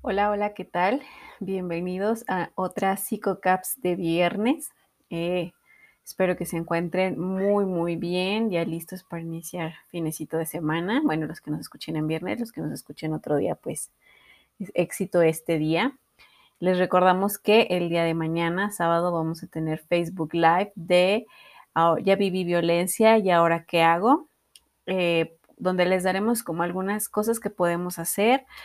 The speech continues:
o situaciones que deberíamos atender después de haber pasado por una cuestión de violencia.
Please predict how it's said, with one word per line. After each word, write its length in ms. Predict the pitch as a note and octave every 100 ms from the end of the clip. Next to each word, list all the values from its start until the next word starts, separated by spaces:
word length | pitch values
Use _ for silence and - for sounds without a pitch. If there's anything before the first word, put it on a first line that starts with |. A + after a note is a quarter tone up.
| - - - -
o 100 | G#3+
situaciones 600 | A3+ A3 G#3+ A#3+ B3 B3+
que 100 | G#3+
deberíamos 540 | G3 F#3+ G3 G3+ A3
atender 440 | F#3+ E3+ E3 F3
después 340 | F3 F3+ - E3
de 60 |
haber 200 | E3+ E3
pasado 380 | - E3+ F3 E3
por 160 | - D#3+
una 220 | D#3+ D#3+
cuestión 380 | E3 - D#3+ D#3
de 100 | D3
violencia. 540 | C#3 C3 - D3+ -